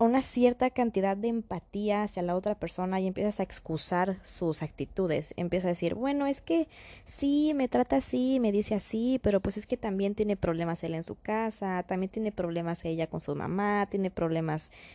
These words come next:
de autoestima y pues no es su culpa, o sea, ha vivido cosas difíciles y pues yo estoy aquí para ayudar." Sí, ok, hay una razón por, por su comportamiento, pero eso no debería ser una excusa.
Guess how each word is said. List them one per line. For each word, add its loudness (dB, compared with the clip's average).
de 4
autoestima 0
y 2
pues 2
no 2
es 0
su -2
culpa, 0
o -2
sea, -2
ha 2
vivido 2
cosas -2
difíciles 0
y -4
pues 0
yo -2
estoy -4
aquí -4
para 2
ayudar." 4
Sí, 2
ok, 2
hay 8
una 6
razón 4
por, 2
por 2
su 0
comportamiento, 2
pero 6
eso 2
no 2
debería 4
ser -4
una 0
excusa. -10